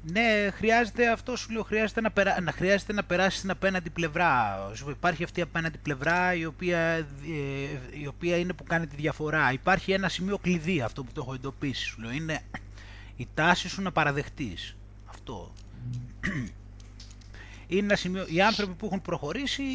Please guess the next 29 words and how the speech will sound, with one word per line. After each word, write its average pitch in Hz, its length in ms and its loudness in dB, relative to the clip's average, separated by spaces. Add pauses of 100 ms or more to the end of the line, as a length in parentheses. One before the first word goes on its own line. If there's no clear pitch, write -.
(100)
είχαν 240 480 4
αυτή 202 440 2
την 220 240 0
πηγαία 196 420 4
τάση. 110 440 2 (1200)
Και 185 180 2
φτάσανε 202 480 4
κάποια 190 260 2
στιγμή 208 220 -2
σε - 100 -2
σημείο 190 280 0
να 233 100 4
καταλάβουνε 113 1200 8 (480)
πώς 156 180 2
λειτουργεί 131 460 0
αυτό. 120 280 -2
Δεν 160 120 -2
μπορείς 190 240 4
να 147 60 0
καταλάβεις, 107 640 0
λοιπόν, 113 340 -4
τα 127 100 -2
εγώ 110 500 -4 (600)
απ' 131 140 0
την 139 160 -4
αρχή, - 240 -2
γιατί, 214 280 0
όπως 202 280 -4
είδαμε 208 680 0